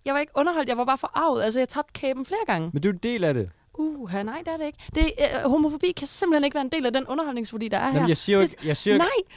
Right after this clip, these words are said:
Speaker 2: jeg siger jo ikke, jeg, jeg er jo ikke, jeg, jeg er meget imod homofobi. Det tror jeg også, jeg har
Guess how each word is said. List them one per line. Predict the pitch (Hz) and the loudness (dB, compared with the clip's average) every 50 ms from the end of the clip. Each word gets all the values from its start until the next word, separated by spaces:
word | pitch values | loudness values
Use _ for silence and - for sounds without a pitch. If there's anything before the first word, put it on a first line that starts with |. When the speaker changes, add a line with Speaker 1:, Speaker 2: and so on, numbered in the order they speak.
| - - - - - - | -20 -20 -20 -18 -12 -10
Speaker 2:
jeg | 127 | -10
siger | - - 190 196 | -2 0 2 2
jo | |
ikke, | 190 - - - | 2 0 -4 -6
jeg, | 156 147 147 147 - - - 151 | -4 -2 -2 -2 -4 -6 -8 -4
jeg | 143 147 143 | 0 2 2
er | |
jo | 151 170 | 2 2
ikke, | 180 180 151 | -2 -2 -2
jeg, | 151 151 151 143 - 147 | -2 -2 -2 -2 -4 0
jeg | 143 139 | 0 2
er | 131 | 2
meget | 139 139 139 143 170 170 - | 2 2 4 4 2 2 0
imod | 156 147 147 165 185 180 139 | -2 0 0 2 2 2 2
homofobi. | 131 131 131 117 117 123 135 147 147 | 0 -2 -2 -4 -4 -4 -4 -4 -2
Det | 135 147 135 | -2 -2 -2
tror | - - 160 | -2 0 0
jeg | 147 147 | 2 2
også, | 139 - 143 | 0 0 -4
jeg | 120 | -4
har | 107 120 107 107 107 - | -4 -4 -6 -6 -8 -12